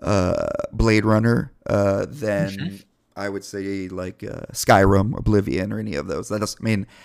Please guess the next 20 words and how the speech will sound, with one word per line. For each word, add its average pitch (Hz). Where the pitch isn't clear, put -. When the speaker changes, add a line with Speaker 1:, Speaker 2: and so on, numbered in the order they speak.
Speaker 1:
I've 120
always 123
preferred 113
Fallout 104
over 98
the -
Elder 101
Scrolls 95
for 95
that 90
reason. 95
So -
personally, 95
that 98
would 92
be 98
it. 95
I 117
would 113
want 110